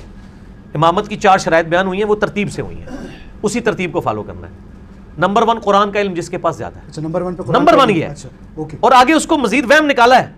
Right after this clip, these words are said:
Speaker 1: आप सल्लल्लाहु अलैहि वसल्लम ने। आपने फरमाया, अगर कुरान में बराबर हो, फिर देखो सुन्नत का इल्म किसका ज्यादा है। जो कुरान में ही बराबर नहीं है, तो वो पहले इमामत में खड़ा हो जाएगा। ये तो गलत मशहूर है कि बच्चा इमामत नहीं कर सकता। अगर उसको कुरान का इल्म है,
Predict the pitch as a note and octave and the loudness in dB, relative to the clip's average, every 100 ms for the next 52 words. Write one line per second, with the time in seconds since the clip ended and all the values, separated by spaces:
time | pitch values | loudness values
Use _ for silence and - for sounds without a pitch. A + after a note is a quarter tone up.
0 | - F3+ - G3 F#3+ F#3+ F#3+ F3+ F3 D#3+ | 0 0 0 -6 2 2 2 -2 -2 -2
1 | D#3+ E3 F3+ G3+ G3 G#3 G#3+ G3+ A#3+ C4+ | -4 -2 -2 -2 -2 0 0 2 2 2
2 | A3 G#3 A3+ A3+ A#3 F3 F3 F3 G3+ D3+ | 2 2 0 0 -2 4 4 4 -2 0
3 | E3+ D3+ - - - - - F#3+ G#3+ F#3+ | 2 0 -4 -18 -20 -20 -8 0 2 2
4 | G#3 A3+ A3 F#3+ G#3+ G#3 G3 F3+ D#3+ - | 0 -2 -4 -4 -4 -2 -2 -2 -8 -10
5 | D3+ A2 F#2 E2+ - - - - A3 C4+ | -10 -10 -12 -18 -20 -20 -20 -4 -2 2
6 | C4 D4 E4 E4 C4+ B3 B3+ C4 A3+ C3 | 4 4 6 6 6 6 4 2 0 -2
7 | - - - - - - - - - A3+ | -12 -20 -20 -20 -20 -20 -20 -18 -6 0
8 | B3 C4+ C4 A3+ A#3 A3 G3+ F#3 D3 G2+ | 4 6 4 2 -2 -2 0 0 -2 -8
9 | F#2 - - - - - - - - D#3+ | -12 -20 -20 -20 -20 -20 -20 -20 -12 -2
10 | G3+ A3+ C4+ C#4 B3 A#3+ A3 G3+ G#3+ F#3+ | 0 2 0 -2 2 2 2 2 2 0
11 | F3 D3+ D#3 B2+ - - A2 D3+ F#3 G3 | -2 -4 -6 -8 -10 -16 -6 0 0 0
12 | - F3 D#3+ E3+ E3+ E3+ F3 C#3+ C#3+ F#3 | 0 0 2 2 0 -2 0 0 -2 -2